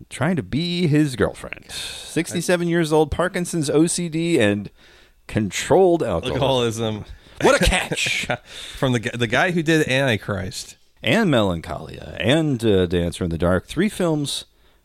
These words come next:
Speaker 1: uh, that I never wanna see again.
Speaker 2: I tried watching Antichrist. It was on some streaming
Speaker 1: That's
Speaker 2: service.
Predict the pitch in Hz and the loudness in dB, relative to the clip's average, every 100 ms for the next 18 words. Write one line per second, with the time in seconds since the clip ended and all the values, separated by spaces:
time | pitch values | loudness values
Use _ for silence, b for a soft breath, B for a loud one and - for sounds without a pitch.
0 | _ - 98 98 95 92 98 92 123 165 | _ -6 -4 -2 0 0 0 0 0 0
1 | 160 151 156 131 117 76 - - - 185 | -2 -2 -2 0 0 0 -6 -10 -2 -2
2 | - - - 143 143 131 113 107 - 98 | -2 -8 -8 -2 0 0 0 -2 -2 -4
3 | 95 95 90 104 95 92 107 110 107 104 | -4 -4 -4 -4 -4 -6 -8 -6 -4 -2
4 | 104 98 98 - 113 107 - 98 98 220 | -2 -4 -6 -6 -6 -6 -6 -4 -2 -2
5 | - 135 135 180 | 2 4 4 0